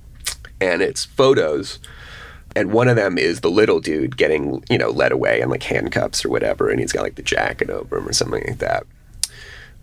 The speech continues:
Um, so it turns out what happened, they were, I guess they were from Puerto Rico, both of them. But what happened is the one guy, the little guy, early on Sunday, I guess,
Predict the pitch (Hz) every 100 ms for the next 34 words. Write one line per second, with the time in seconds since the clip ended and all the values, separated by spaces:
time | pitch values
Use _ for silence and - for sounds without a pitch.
0 | - 92 73 64 60 - - - - -
1 | 113 107 131 160 135 85 - - 107 101
2 | - 53 62 - - - 123 131 170 156
3 | 120 - 113 123 139 92 - 98 98 -
4 | 92 71 73 64 50 50 58 53 - -
5 | - - - - - - - - 107 98
6 | - 156 190 190 73 78 - - 85 98
7 | 110 80 67 60 76 - - - - -
8 | 110 98 76 69 - 123 - - - -
9 | - - - - - 104 117 110 104 101
10 | - 101 - - 98 92 82 73 65 58
11 | - 64 67 65 - - - -